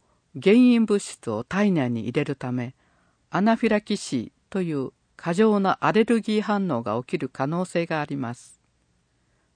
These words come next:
また、花粉飛散中は開始できず、効果が出るのも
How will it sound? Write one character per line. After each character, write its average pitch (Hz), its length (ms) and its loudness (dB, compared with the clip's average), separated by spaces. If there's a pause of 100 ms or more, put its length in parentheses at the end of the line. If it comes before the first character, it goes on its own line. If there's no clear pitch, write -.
(100)
ま 151 140 -8
た、 147 260 -8 (580)
花 233 380 0
粉 - 0 -
飛 - 160 -8
散 202 260 -2
中 180 220 -4
は 160 300 -4
開 156 200 -4
始 160 160 -10
で 139 140 -4
き 135 160 -10
ず、 120 240 -10 (560)
効 208 200 2
果 143 140 -2
が 120 160 -4
出 147 140 -2
る 139 100 -6
の 120 120 -6
も 123 240 -6